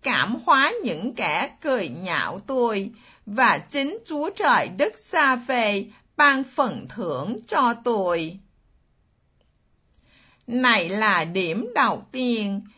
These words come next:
nếu chúng ta muốn thực hành lời dạy, bất cứ điều gì mà các ngươi muốn người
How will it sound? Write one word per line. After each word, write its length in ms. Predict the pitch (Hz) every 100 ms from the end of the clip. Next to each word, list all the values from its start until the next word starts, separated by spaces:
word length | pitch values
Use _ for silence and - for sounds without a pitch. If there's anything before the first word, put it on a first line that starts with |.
| -
nếu 300 | 320 330 427 -
chúng 300 | 370 311 440
ta 280 | 403 294 269
muốn 320 | 254 269 320 440
thực 200 | 247 -
hành 480 | - - 247 175 135
lời 340 | 196 233 175 131
dạy, 500 | 214 190 135 135 175 - - _ -
bất 320 | 392 - -
cứ 280 | 311 311 480
điều 280 | 370 254 175
gì 440 | 170 240 226 180 -
mà 300 | 202 214 151
các 360 | 131 262 285 415
ngươi 480 | 403 302 277 262 240 -
muốn 380 | 262 277 302 427
người 300 | 403 233 127